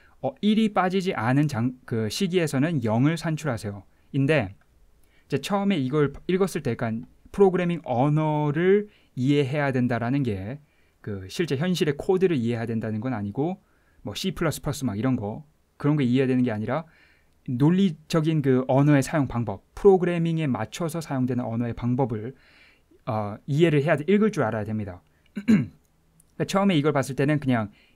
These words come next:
일일 때만 빠지고 나머지는 아무것도 없으면 된다거나 아니면은 뭔가 순차적으로 빠지면 된다라고 생각했는데,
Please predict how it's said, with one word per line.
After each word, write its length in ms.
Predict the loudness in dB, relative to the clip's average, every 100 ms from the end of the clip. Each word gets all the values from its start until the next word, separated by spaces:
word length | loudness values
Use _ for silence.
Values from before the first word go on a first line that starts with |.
| 2
일일 260 | 2 4
때만 260 | 2 2 2
빠지고 340 | 0 0 0
나머지는 640 | 2 2 2 2 2 2 -2
아무것도 380 | -2 0 0 0
없으면 280 | -2 -2 -2
된다거나 720 | 0 0 0 0 -2 -4 -6 _ _ _
아니면은 600 | -2 0 2 0 -2 -6 -12 _ _ _ _ _
뭔가 240 | -4 -2
순차적으로 500 | 0 0 2 2 2
빠지면 300 | 0 -2 -2
된다라고 320 | 0 0 0 -2
생각했는데, 720 | -4 -2 -2 0 0 -2